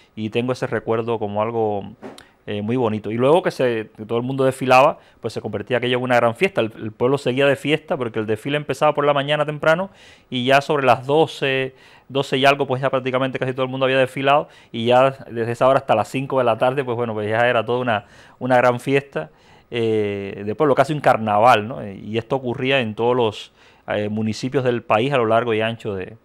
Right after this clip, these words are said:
de toda la geografía, eh, nacional y desde luego pues era vivido de una manera muy, eh, bueno, muy bonita. Y como tú decías, bueno, estamos viviendo un momento,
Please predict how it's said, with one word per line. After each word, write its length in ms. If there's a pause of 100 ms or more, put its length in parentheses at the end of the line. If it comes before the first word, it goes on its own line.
(140)
de 120
toda 160
la 80
geografía, 720 (640)
eh, 160
nacional 400
y 40
desde 180
luego 280
pues 320 (400)
era 160
vivido 380
de 60
una 140
manera 300
muy, 600 (800)
eh, 400
bueno, 160
muy 120
bonita. 500
Y 60
como 220
tú 120
decías, 320
bueno, 140
estamos 240
viviendo 300
un 60
momento, 680